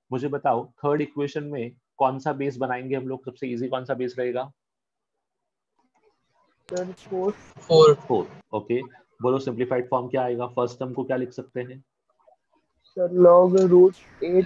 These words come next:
Speaker 2: to the base four।
Speaker 1: Okay, what about the second term?
Speaker 2: Log root b to the base four।
Speaker 1: Log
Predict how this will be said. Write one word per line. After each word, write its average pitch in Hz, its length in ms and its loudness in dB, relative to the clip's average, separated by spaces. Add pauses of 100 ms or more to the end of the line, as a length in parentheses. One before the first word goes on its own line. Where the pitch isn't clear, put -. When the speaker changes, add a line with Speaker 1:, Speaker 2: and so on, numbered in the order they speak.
Speaker 2:
to 185 140 -8
the 170 100 -8
base 170 260 -2 (120)
four। 175 180 -10 (600)
Speaker 1:
Okay, 104 300 -8 (140)
what 113 180 -6
about 117 220 -2
the 120 100 0
second 117 300 -10
term? 131 180 -10 (1300)
Speaker 2:
Log 170 400 4 (360)
root 170 200 -12 (140)
b 175 100 -12 (160)
to 180 140 -12
the 175 160 -14
base 170 180 -16 (340)
four। 170 140 -10 (760)
Speaker 1:
Log 110 300 -6